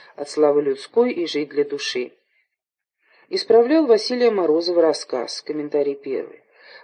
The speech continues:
Мучительно тяжело на душе. Знаю, что это к добру душе, но тяжело. Когда спрошу себя, что же мне нужно, уйти от всех, куда? К Богу умереть. Преступно желаю смерти.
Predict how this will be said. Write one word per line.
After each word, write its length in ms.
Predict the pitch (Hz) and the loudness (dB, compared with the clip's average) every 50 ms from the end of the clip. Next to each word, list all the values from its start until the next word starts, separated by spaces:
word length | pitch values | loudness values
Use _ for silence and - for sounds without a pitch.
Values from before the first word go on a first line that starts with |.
| _ | _
Мучительно 520 | 185 214 214 - 285 254 277 262 254 254 247 | -6 -4 -4 -4 -4 -4 -4 -2 -2 -2 -2
тяжело 400 | - 240 220 226 240 220 220 196 | -2 0 2 4 6 6 6 6
на 140 | 170 143 135 | 4 2 -4
душе. 440 | - 143 - - - - - - - _ _ _ _ - | -6 -10 -12 -10 -8 -8 -8 -10 -12 _ _ _ _ -14
Знаю, 360 | 156 - 208 240 254 240 - | -8 -4 -2 0 0 -2 -4
что 160 | - - 165 | -4 -4 -2
это 180 | 156 156 156 147 | -2 0 0 0
к 80 | 147 | 2
добру 360 | 143 151 147 143 160 185 214 | 2 2 2 2 2 0 0
душе, 500 | 208 202 196 - - - 190 185 185 185 - - _ _ _ | 0 -2 -4 -4 -2 0 2 2 2 0 -4 -10 _ _ _
но 140 | - 196 208 | -10 -10 -6
тяжело. 500 | - 208 196 170 165 151 139 127 123 117 - _ _ _ _ _ _ _ _ - - - - _ | -4 -4 -2 0 0 -2 -2 -2 -6 -8 -10 _ _ _ _ _ _ _ _ -20 -20 -20 -12 _
Когда 300 | - 196 196 185 233 240 | -2 0 4 6 6 6
спрошу 460 | 233 - - 233 233 220 - - 214 190 | 6 6 4 4 4 4 4 0 -2 0
себя, 320 | - - 160 151 151 151 | 0 0 2 4 4 4
что 220 | 156 - - 240 | 4 2 0 2
же 120 | 220 214 208 | 2 2 2
мне 220 | 202 196 196 208 | 2 2 0 0
нужно, 500 | 208 208 202 180 156 - - 135 123 - - | 0 0 0 -2 -2 -2 -4 -8 -8 -8 -6
уйти 260 | 160 165 156 - - 180 | -8 -8 -4 0 2 2
от 160 | 170 170 - | 2 2 0
всех, 460 | - - - 170 156 143 143 - - | -6 -10 -4 -2 0 0 -2 -4 -6
куда? 480 | - 190 175 160 156 139 127 127 - - _ _ _ - - - - _ - | -4 -2 2 2 2 2 2 -2 -8 -14 _ _ _ -20 -20 -20 -20 _ -18
К 60 | 185 | -8
Богу 340 | 180 196 247 226 165 143 151 | 0 4 4 4 4 4 2
умереть. 680 | 160 165 170 175 175 165 147 131 120 - - - - _ _ _ _ _ _ | 0 0 0 0 0 -2 -2 -4 -6 -6 -10 -14 -16 _ _ _ _ _ _
Преступно 540 | - 156 147 - - 233 240 240 240 226 220 | -8 -8 -8 -6 -4 -4 -4 -2 -2 -4 -2
желаю 440 | 196 165 156 143 131 123 131 127 - | -2 0 0 0 0 0 -2 -2 -4
смерти. 580 | - - 156 139 117 92 - - - - - | -4 -6 -6 -6 -8 -8 -10 -12 -16 -18 -18